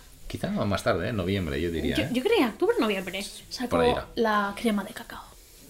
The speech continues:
Speaker 2: Bueno.
Speaker 1: ¿De
Speaker 2: Sí,
Speaker 1: cacao?
Speaker 2: sí. Se llama crema al cacao,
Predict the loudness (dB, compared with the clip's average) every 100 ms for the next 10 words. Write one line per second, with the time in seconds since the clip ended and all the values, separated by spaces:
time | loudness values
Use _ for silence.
0 | -4 -2 -2 -4 -16 -18 -20 -12 0 4
1 | 6 8 8 8 4 0 -2 -2 -12 -14
2 | 2 4 4 4 4 4 6 4 4 2
3 | 0 0